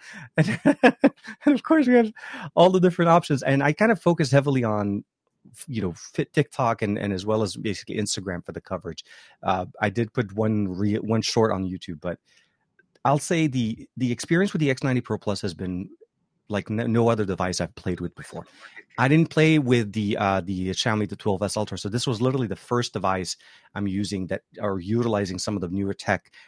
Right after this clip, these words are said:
of, uh, photography, especially from Vivo. Um, hopefully the X ninety Pro Plus, uh, as well as the X ninety Pro do come to the international market very soon. I wanna be able to play with them. It has, um, I think it was the Or-, Origin O S. It wasn't even running FunTouch.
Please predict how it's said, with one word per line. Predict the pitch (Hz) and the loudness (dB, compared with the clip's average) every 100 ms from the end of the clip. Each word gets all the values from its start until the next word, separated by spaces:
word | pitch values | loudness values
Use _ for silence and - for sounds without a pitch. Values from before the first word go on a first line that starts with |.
| _ | _
of, | 85 87 | -6 -2
uh, | 92 87 | 0 0
photography, | 90 107 101 95 - | 0 2 2 0 -6
especially | - 135 127 147 | -2 0 0 -2
from | 117 101 | -2 0
Vivo. | 117 104 85 - _ _ _ _ | 0 0 -4 -10 _ _ _ _
Um, | 98 87 - _ - | -4 -4 -8 _ -6
hopefully | - 143 - 165 180 190 | 0 0 0 0 0 0
the | 160 | -2
X | 160 - | -2 0
ninety | 160 156 | 2 2
Pro | 147 | 0
Plus, | - 147 143 - | 0 0 0 -2
uh, | |
as | 117 110 113 | -2 0 0
well | 104 123 | 2 2
as | 110 | 2
the | 120 | 0
X | 110 | 0
ninety | 127 117 | -2 -2
Pro | 117 101 | -2 -2
do | 107 | 0
come | 113 120 120 | 0 0 0
to | |
the | 117 | 0
international | 110 104 107 - 104 | 0 0 -2 -2 -2
market | 104 95 | -2 -4
very | 95 95 | -4 -4
soon. | - 98 92 - - - - | -4 -4 -6 -10 -20 -16 -6
I | |
wanna | 95 110 113 | 0 2 2
be | 110 | 2
able | 107 | 0
to | 104 | -2
play | - 104 | -2 -2
with | 98 | -2
them. | 107 | -4
It | 101 | -4
has, | 117 143 120 - - | 0 0 0 -4 -4
um, | 98 90 87 - _ - - | -4 -4 -8 -12 _ -16 -10
I | |
think | - 147 | -6 -4
it | 127 | -4
was | 123 | -4
the | 127 | -4
Or-, | 110 107 - | -2 -2 0
Origin | 120 143 143 170 160 - | 4 4 4 2 0 0
O | 139 | 2
S. | 156 190 | 4 2
It | - 107 | 0 2
wasn't | 117 120 | 2 0
even | 113 | 0
running | 110 104 | -2 -2
FunTouch. | - 110 127 156 - | -2 -4 0 -2 -2